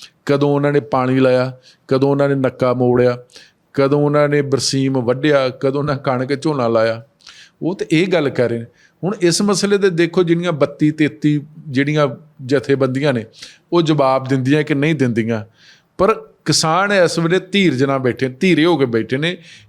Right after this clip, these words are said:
ਕਿ ਜਦੋਂ ਲੋਹਾ ਗਰਮ ਹੋਵੇ, ਸੱਟ, ਕਹਿੰਦੇ, ਸਿਆਣੇ ਕਹਿੰਦੇ, ਉਦੋਂ ਮਾਰਨੀ ਚਾਹੀਦੀ ਆ। ਹਾਲੇ ਪੰਜਾਬ ਦਾ ਲੋਹਾ ਗਰਮ ਨਹੀਂ ਹੋਇਆ।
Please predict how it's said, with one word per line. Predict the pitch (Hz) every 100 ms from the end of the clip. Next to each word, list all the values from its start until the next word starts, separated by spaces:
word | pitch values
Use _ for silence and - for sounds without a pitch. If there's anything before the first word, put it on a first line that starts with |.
| -
ਕਿ | 175
ਜਦੋਂ | 170 170 180 180
ਲੋਹਾ | 139 143 175 175
ਗਰਮ | 143 143 160
ਹੋਵੇ, | 170
ਸੱਟ, | 170 151 135 135
ਕਹਿੰਦੇ, | 156 160
ਸਿਆਣੇ | - 135 139
ਕਹਿੰਦੇ, | 151 165
ਉਦੋਂ | 135 131
ਮਾਰਨੀ | 127 117 117
ਚਾਹੀਦੀ | 110 123 123
ਆ। | 113 113 - - - -
ਹਾਲੇ | 160 208
ਪੰਜਾਬ | 202 151 135 139
ਦਾ | 151
ਲੋਹਾ | 139 139 151
ਗਰਮ | 156 120 117
ਨਹੀਂ | 127 131
ਹੋਇਆ। | 101 92